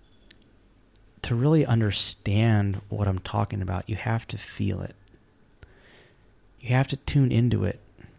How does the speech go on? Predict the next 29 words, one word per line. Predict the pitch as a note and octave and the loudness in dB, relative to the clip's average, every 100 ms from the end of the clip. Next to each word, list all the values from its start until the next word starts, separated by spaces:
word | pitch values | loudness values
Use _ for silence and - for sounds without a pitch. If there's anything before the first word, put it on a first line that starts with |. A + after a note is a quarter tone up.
| _ _ _ _ | _ _ _ _
because, | - - G#2+ G2+ - | -10 -2 0 0 0
like | G#2+ - | -2 0
I | G#2+ | -2
said, | - B2 G2+ | 0 2 2
it's, | F#2+ - | 0 -4
it's | G#2+ - | -6 -2
all | A2+ G#2+ | 2 2
around | G2+ G#2 G#2+ G2 | 4 2 2 0
us. | G2 | -4
It's, | - G2+ - - | -6 -6 -8 -8
it's | G2 | -4
literally | G#2 A2+ B2 A#2 G#2+ - - - - - | -2 0 2 2 2 -2 -14 -20 -20 -16
in | - A2+ A2+ G#2+ | -2 2 4 4
the | G#2 - | 2 2
air | G#2 G#2+ | 2 2
around | G#2+ G2 F#2+ G2 | 0 0 0 0
us. | F#2+ - | -2 -4
It | G#2+ | -2
is | G2+ G2 | 0 0
within | G2 - G#2+ G#2 | -2 -2 -2 -2
us | F#2 - - - | -2 -6 -10 -6
all | G2+ G#2+ G#2+ | 0 2 2
the | A2 G#2 | 0 -4
time. | - F#2+ G2 G2+ G#2 G#2+ _ _ _ _ _ _ _ _ - - _ _ _ - | -4 -2 -2 -4 -8 -16 _ _ _ _ _ _ _ _ -20 -20 _ _ _ -6
So | - A#2+ A2+ A#2 A#2 - - | 0 2 4 2 0 -4 -10
to | - | -14
tune | - C#3+ C3 | -4 0 2
into | C#3+ C3 | 2 2
this, | G#2+ A2+ A2+ - - - | 2 0 0 -4 -4 -6